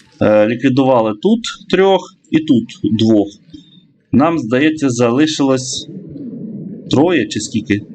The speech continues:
Ну, зараз подивимось. Бачимо цей пофіг. Ну, гвинтівка нам не потрібна, вона у нас є вже в колекції, але на всякий випадок хай вона лежить тут. Давайте відправимось. Так, чи тут є щось цікаве?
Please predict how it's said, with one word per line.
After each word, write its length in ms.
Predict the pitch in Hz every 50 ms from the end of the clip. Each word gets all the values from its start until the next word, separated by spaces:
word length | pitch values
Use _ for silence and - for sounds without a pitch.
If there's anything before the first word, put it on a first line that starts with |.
| - - - - - - - - - - - - - -
Ну, 80 | 143
зараз 280 | 139 139 135 127 123 127
подивимось. 680 | 127 127 123 135 151 151 127 101 92 95 - - - - - _ - _ _ - - - - - - - - - _ -
Бачимо 500 | - 117 120 113 113 - 110 110 110 107
цей 320 | 107 - 123 110 107 - -
пофіг. 340 | 170 185 202 - - 185 160 151 - _ - - _ _ -
Ну, 100 | 190 170
гвинтівка 380 | 170 180 165 165 165 156 165 165
нам 160 | 165 160 160
не 100 | 160 160
потрібна, 380 | 170 175 165 202 202 160 123
вона 200 | 117 117 120 120
у 40 | 120
нас 200 | 123 120 120 -
є 60 | 185
вже 220 | 190 - 139 123 123
в 100 | 127 127
колекції, 340 | 117 107 101 101 - 127 139
але 100 | 147 139
на 60 | 131
всякий 320 | 127 127 143 127 135 139
випадок 220 | 135 123 123 123 123
хай 100 | - 123
вона 160 | 120 117 120 120
лежить 280 | 117 117 127 127 127
тут. 160 | - 214 233 233 - - _ _ - 151 - _ _ _ _ _ _
Давайте 460 | - - - 127 135 131 123 127 123 120
відправимось. 1000 | 120 120 123 131 127 120 117 113 113 113 113 110 - - - - - - _ _ _ _ _ _ _ - - - - _ _ _ _ _ _ _ _ - _ _ _ _ _ _ - - - - - - - - _
Так, 180 | - 110 101 - -
чи 200 | - - - -
тут 200 | 131 123 127 135
є 140 | 139 175 185
щось 320 | 185 - 147 127 127 -
цікаве? 800 | - - 156 127 131 - 135 147 165 170 160 160 156 151 151